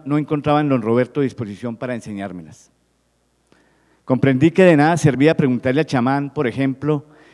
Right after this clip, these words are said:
qué planta conocía para el lupus eritematoso sistémico, o que no era capaz de entenderle cuando me decía que tal o cual planta servía para el mal aire o el hielo de difuntos. El diálogo así nacía muerto, y por ello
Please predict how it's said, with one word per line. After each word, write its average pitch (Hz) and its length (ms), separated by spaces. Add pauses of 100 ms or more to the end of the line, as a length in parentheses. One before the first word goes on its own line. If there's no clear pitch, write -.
(100)
qué 170 120
planta 180 360
conocía 151 440
para 147 140
el 110 60
lupus 143 360
eritematoso 117 640
sistémico, 110 640 (1080)
o 131 140
que 131 80
no 135 80
era 160 100
capaz 147 240
de 131 80
entenderle 131 480
cuando 127 220
me 113 80
decía 135 400
que 120 120
tal 143 260
o 143 60
cual 143 200
planta 143 340
servía 123 400
para 113 160
el 104 80
mal 117 180
aire 135 440
o 117 100
el 104 80
hielo 123 300
de 120 80
difuntos. 101 640 (960)
El 117 140
diálogo 147 340
así 165 360 (420)
nacía 127 380
muerto, 151 380 (1300)
y 151 80
por 143 220
ello 175 340